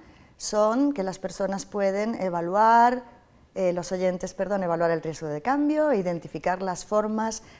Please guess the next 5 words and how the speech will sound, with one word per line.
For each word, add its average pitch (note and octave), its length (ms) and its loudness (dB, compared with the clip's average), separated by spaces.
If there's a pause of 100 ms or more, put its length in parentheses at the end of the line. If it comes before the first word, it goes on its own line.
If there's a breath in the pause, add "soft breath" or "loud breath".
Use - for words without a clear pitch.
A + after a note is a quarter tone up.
(100)
de E3 180 -2
cobertura G#3 840 2 (240 loud breath)
de F3 140 2
riesgo F3+ 400 0
cambiario. C#3 720 -4